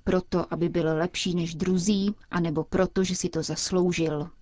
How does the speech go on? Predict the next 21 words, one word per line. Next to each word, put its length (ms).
Je 100
to 120
dar, 200
který 320
dotyčnému 720
dává 500
Bůh, 460
aby 220
jej 300
stejně 460
bezplatně 840
a 120
s 120
toutéž 580
láskou 680
mohl 280
dávat 380
do 180
služeb 580
celého 420
společenství 1120